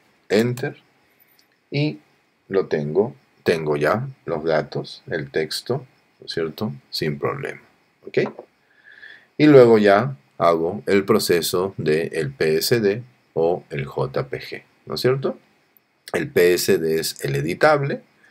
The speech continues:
donde están, lo guardo con las capas, ¿no es cierto? Para poder editar luego. Y el J P G lo que hace es acoplar todas las capas y dejarlo,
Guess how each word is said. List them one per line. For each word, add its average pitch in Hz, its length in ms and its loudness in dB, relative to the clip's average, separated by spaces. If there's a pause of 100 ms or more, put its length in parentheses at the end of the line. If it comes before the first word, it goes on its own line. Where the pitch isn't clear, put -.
(240)
donde 76 220 -4
están, 76 640 -6
lo 73 120 -6
guardo 76 420 0
con 71 220 -6
las 64 160 -8
capas, - 640 -4
¿no - 80 -8
es - 80 -8
cierto? 71 240 -2
Para 82 280 -4
poder 69 340 -4
editar 67 400 -6
luego. 113 420 0 (640)
Y 127 80 4
el 117 80 4
J 107 380 2
P 110 120 0
G 107 280 0
lo 104 180 0
que 90 120 0
hace 87 480 2
es 135 320 -6
acoplar 73 580 -4
todas 101 600 6
las 98 180 0
capas 92 680 0
y 104 80 -4
dejarlo, 78 760 -2